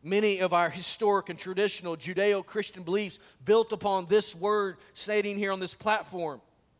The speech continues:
are being blurred. They're being replaced with a version of thinking that's devoid of God. This transi-, transition is not just happening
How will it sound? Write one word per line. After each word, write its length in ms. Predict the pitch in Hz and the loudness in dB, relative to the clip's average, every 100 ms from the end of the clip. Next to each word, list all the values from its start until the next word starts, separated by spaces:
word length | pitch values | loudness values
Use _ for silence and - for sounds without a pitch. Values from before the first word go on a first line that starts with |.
| _ _ _ _ - _ _ _ _ _ | _ _ _ _ -20 _ _ _ _ _
are 100 | 156 | -4
being 220 | 170 196 170 | -2 -2 -4
blurred. 540 | 175 208 185 139 123 | 0 2 2 -2 -4
They're 100 | 160 | -4
being 220 | 175 180 | -4 -6
replaced 580 | 165 160 - 208 170 - | -8 -10 0 0 0 -4
with 120 | 165 | -8
a 40 | 156 | -6
version 540 | 139 208 220 185 175 | 0 2 2 0 -4
of 100 | 156 | -4
thinking 440 | - 202 196 165 | -2 -2 -2 -4
that's 180 | 151 - | -6 -6
devoid 560 | 135 147 123 185 180 151 | -12 -14 -4 -2 0 -2
of 120 | 113 | -6
God. 300 | 135 107 82 _ _ _ _ _ _ _ _ _ _ _ _ _ | -6 -6 -10 _ _ _ _ _ _ _ _ _ _ _ _ _
This 120 | - - | -20 -8
transi-, 720 | 208 196 175 202 196 - 185 | -2 -2 0 0 0 -2 -14
transition 600 | - 214 185 208 202 175 | -4 -2 0 0 0 -6
is 160 | 160 | -4
not 180 | 202 202 | -2 -4
just 320 | 190 180 - _ _ - | -4 -8 -8 _ _ -2
happening 560 | 214 208 185 160 143 | 0 0 -4 -4 -6